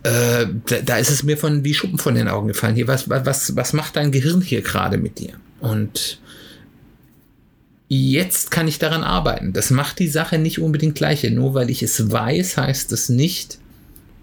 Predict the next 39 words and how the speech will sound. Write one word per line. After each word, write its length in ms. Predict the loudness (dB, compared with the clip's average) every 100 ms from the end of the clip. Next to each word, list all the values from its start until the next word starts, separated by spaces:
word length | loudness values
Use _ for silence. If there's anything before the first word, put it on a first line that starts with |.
| -20 _ _ -14 -12 -6
dass 220 | -4 -2 0
man 140 | 0
das 160 | 0 -2
sofort 500 | 0 0 0 -2 -10 -20 -20 -20 _ _ _ -2
umsetzen 600 | 2 2 0 -6 -10 -10
kann. 140 | -16 -18 -10
Aber 200 | -4 0
wie 80 | 0
man 160 | 2 0
davon 220 | 0 0
mit 140 | 0
umgeht, 320 | 0 0 0 0
damit 240 | -2 -2
kommen 200 | 0 2
wir 80 | 2
gleich 260 | -2 -6
dran. 160 | -6 -16 -14 -2
Es 160 | 0 2
ist, 140 | 0
wie 80 | 0
gesagt, 320 | 0 0 0
ein 120 | 0
sehr 460 | 2 2 2 2 0
kurioses 720 | -2 0 2 2 2 0 0
Beispiel, 420 | 0 0 -2 0
weil 120 | -2
ich 100 | -2
glaub, 200 | -2 -2
dass 180 | -2 -2
man 140 | 0
seine 280 | 0 0 -2 -6 -16 -16 -18 -20 -16 -4
Hauptarbeit, 680 | -2 -2 -4 -2 0 0 0
seine 240 | -2 0
Haupttätigkeit 720 | -2 -2 -2 -2 -2 -2 -2
auf 100 | -2
einmal 240 | 0 2 2
nicht 160 | 2
mehr 200 | 0 0
wahrnimmt, 600 | 0 2 2 2 0 -2